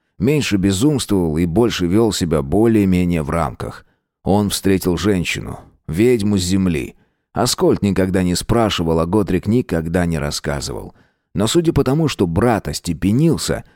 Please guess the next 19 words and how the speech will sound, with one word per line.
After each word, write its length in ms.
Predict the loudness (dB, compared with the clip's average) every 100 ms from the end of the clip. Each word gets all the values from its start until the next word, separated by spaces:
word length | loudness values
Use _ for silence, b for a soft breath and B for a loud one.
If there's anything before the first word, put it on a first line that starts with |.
| _ -4
он 220 | 0 2
действительно 640 | 0 0 0 2 2 2
заинтересован 920 | 2 2 0 0 -2 0 2 2 0
в 120 | -2 -4
новой 320 | -4 -6 -6
пассии. 640 | -4 -4 -4 -8 -10 -14 _ _ _ _ _ _ 0
Повелитель 460 | 4 4 4 2
Гои 280 | 4 4 4
вдруг 360 | 4 2 0 2
подумал 520 | 0 2 2 2 2
о 60 |
совпадении. 1080 | 2 0 0 -2 -2 2 2 2 -4 -10 -12 _ _ _ _ -2
Ведьма 460 | 2 2 2 0
с 40 | 0
земли 540 | 0 0 2 4 4
изменила 540 | 4 2 2 2 2 2
младшенького 720 | 2 0 0 -2 0 2 2
из 160 | 0 -4
клана 560 | -2 0 2 0 -2